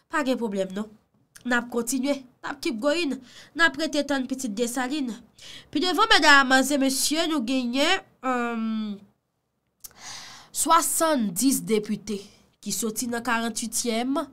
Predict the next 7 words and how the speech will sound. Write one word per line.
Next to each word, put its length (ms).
Lejislatir 1080
ki 160
pral 360
tonbe 360
anba 300
sanksyon. 640
Peyi 240